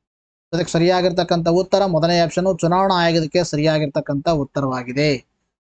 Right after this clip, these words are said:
ಅರ್ಥ ಆಯ್ತಾ? ಚುನಾವಣಾ ಆಯೋಗ ತಮ್ಮೆಲ್ಲರಿಗೂ ನಿಮಗೆ ಈಗಾಗಲೇ ಹೇಳಿದ್ದೀನಿ, ಚುನಾವಣಾ ಆಯೋಗ ಏನಂದ್ರೆ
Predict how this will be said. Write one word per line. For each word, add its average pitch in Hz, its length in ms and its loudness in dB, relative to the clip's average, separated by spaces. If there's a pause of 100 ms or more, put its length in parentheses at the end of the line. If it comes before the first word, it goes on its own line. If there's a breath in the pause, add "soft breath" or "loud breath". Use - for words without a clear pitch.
ಅರ್ಥ 170 240 0
ಆಯ್ತಾ? 190 120 2
ಚುನಾವಣಾ 196 480 0
ಆಯೋಗ 185 260 2 (300)
ತಮ್ಮೆಲ್ಲರಿಗೂ 185 400 2
ನಿಮಗೆ 180 160 0
ಈಗಾಗಲೇ 175 380 2
ಹೇಳಿದ್ದೀನಿ, 175 500 0 (160)
ಚುನಾವಣಾ 185 380 2
ಆಯೋಗ 170 200 2
ಏನಂದ್ರೆ 170 440 0